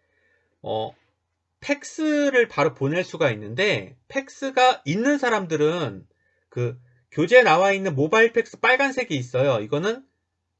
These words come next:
받을 수도 있고 보낼 수가 있어요. 근데, 어, 팩스 번호가 없고 그냥 보내기만 하겠다. 상대방 팩스 번호를 아는데 보내기만 할 때는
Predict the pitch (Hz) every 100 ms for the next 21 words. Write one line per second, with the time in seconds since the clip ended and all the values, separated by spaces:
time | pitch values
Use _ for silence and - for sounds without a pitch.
0 | _ _ _ - 143 147 254 - 233 185
1 | - - - 156 208 - 160 117 - 101
2 | 87 - - 156 202 196 107 _ _ _
3 | _ _ - 110 110 - _ - 262 302
4 | 277 269 262 170 123 123 - 165 170 175
5 | 107 127 - 151 151 - 147 220 247 233
6 | 208 175 139 - 107 107 98 196 214 220
7 | 208 196 226 226 190 190 185 110 123 151
8 | - 131 165 180 175 160 143 131 151 226
9 | 160